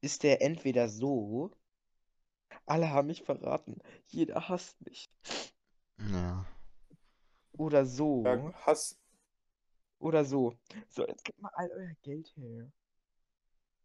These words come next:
Speaker 1: Okay, diese, äh, diese leicht pädophile Stimme grad, okay. <laughs>
Speaker 2: Na komm,
Speaker 1: Ich
Speaker 2: gib
Speaker 1: meine,
Speaker 2: mal
Speaker 1: er,
Speaker 2: dein Geld.
Speaker 1: er sagt aber dann so, „Gebt euer Geld her“ oder so, „Ich bin kein Heiliger.“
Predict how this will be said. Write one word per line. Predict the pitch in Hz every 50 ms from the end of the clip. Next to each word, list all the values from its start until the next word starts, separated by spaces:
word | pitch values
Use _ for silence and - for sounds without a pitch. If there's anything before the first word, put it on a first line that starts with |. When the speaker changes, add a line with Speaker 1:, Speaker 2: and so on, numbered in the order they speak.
| _ _ _ - - _ _ _ _ _ _ _ _ _ _ _ _ _ _ _ _ -
Speaker 1:
Okay, | 147 - - 151 135
diese, | 131 131 113 113 113 - - -
äh, | - 123
diese | 123 127 135 131 131 143
leicht | 127 123 113 120 131 139 - - _ - _
pädophile | - 147 - 127 - - 123 123 123
Stimme | - - 143 139 143 131
grad, | 139 131 131 143 - -
okay. | 131 - - 151 170 _
<laughs> | -
Speaker 2:
Na | 170 165 - - - _ _ - - - - - - - - - - - - - - - - - - - -
komm, | - 71 71 71 - - - - - - - -
Speaker 1:
Ich | - 147
Speaker 2:
gib | 143
Speaker 1:
meine, | 143
Speaker 2:
mal | 143 143
Speaker 1:
er, | 127
Speaker 2:
dein | - 73 71 139 -
Geld. | - - - - - -
Speaker 1:
er | - 123
sagt | - - - - 139
aber | 135 139
dann | 135 135 135 143
so, | 143 - - - - - -
„Gebt | 147 135 -
euer | 92 127 131 131 120
Geld | - 120 107 123 156 156 -
her“ | 160 135 131
oder | 123 110
so, | 110 131 127
„Ich | 131 - -
bin | - 156 143
kein | - 139 117 117 123
Heiliger.“ | 120 110 120 127 143 151 123 110 110 110